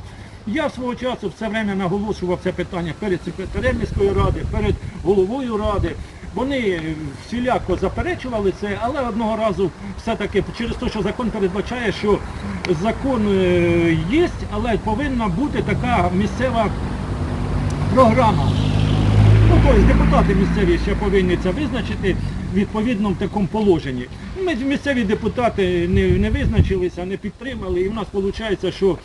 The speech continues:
е, в мене офіційно помічника немає. От так я тільки, так я от щас, е, є у мене, е, Віктор Олександрович,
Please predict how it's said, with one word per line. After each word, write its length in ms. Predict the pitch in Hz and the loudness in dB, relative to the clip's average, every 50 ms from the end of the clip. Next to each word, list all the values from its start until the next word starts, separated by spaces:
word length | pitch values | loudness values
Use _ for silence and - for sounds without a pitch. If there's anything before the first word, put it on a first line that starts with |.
| - - - - - 175 - - - | -16 -18 -18 -16 -16 -16 -8 0 2
е, 320 | 175 180 175 170 175 165 | 4 4 4 4 2 2
в 80 | 165 196 | 0 -2
мене 220 | 247 269 233 214 | -2 -2 -2 -4
офіційно 540 | 185 - 185 170 - 220 226 214 202 185 165 | -4 -2 -4 -4 -4 -2 -4 -2 -2 -2 -4
помічника 560 | - - 180 175 185 - - 185 156 - 214 | -4 -4 -2 -2 -2 -2 -4 -6 -6 -4 -4
немає. 340 | 196 180 160 143 131 127 135 160 | -2 -2 -2 -2 -2 -4 -4 -4
От 120 | 240 - | -6 -8
так 160 | - 311 - - | -8 -10 -6 -2
я 80 | 208 180 | -2 0
тільки, 260 | - 208 190 - 185 180 175 165 - - | 0 0 -2 0 0 0 0 0 -2 -4
так 160 | 233 233 - - | -4 -4 0 4
я 100 | 170 - - - | 4 4 4 2
от 120 | 139 - - - | -2 -6 -10 -8
щас, 240 | - 196 214 202 - - - - - - - - - - - 185 | -6 -4 -4 -6 -8 -10 -16 -20 -20 -20 -20 -20 -18 -10 -4 -2
е, 60 | 160 | 0
є 300 | 156 160 170 202 190 180 - | 0 2 2 2 2 2 2
у 60 | 180 | -2
мене, 220 | 165 165 156 156 147 | -2 -2 -4 -4 -4
е, 120 | 143 139 135 131 131 131 131 131 131 135 156 - 185 151 147 | -4 -6 -6 -6 -8 -8 -8 -8 -8 -8 -6 -6 -6 -4 -2
Віктор 300 | 190 - - - 175 165 | -2 -2 0 0 0 0
Олександрович, 640 | 160 160 165 - - 277 269 247 233 214 202 170 | 0 -2 -2 -4 -4 -4 -4 -4 0 0 0 0